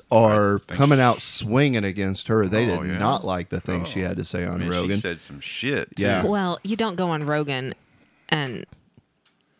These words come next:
Speaker 3: and s-, go on as a, a very leftist Democrat.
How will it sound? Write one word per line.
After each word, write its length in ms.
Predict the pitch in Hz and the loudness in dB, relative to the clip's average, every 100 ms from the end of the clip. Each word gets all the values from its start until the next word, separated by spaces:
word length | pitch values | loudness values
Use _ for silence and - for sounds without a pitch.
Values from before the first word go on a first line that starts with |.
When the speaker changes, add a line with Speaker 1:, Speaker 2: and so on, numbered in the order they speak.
| _ _ _ _ - | _ _ _ _ -8
Speaker 3:
and 420 | 139 147 127 117 - _ _ - 120 | -4 -4 -6 -8 -12 _ _ -18 -12
s-, 320 | - - - - - - - - 170 | -8 -6 -6 -10 -16 -18 -20 -14 -2
go 200 | 175 165 | 0 0
on 220 | 151 147 | 0 -2
as 200 | 151 139 | -4 -2
a, 240 | 131 127 - | -4 -4 -4
a 340 | 135 127 123 139 165 _ _ | -4 -4 -6 -10 -16 _ _
very 360 | 131 151 139 139 | -6 -4 -2 -4
leftist 600 | 131 123 - - - - | -4 -6 -8 -8 -8 -8
Democrat. 460 | 120 - - - | -8 -8 -8 -10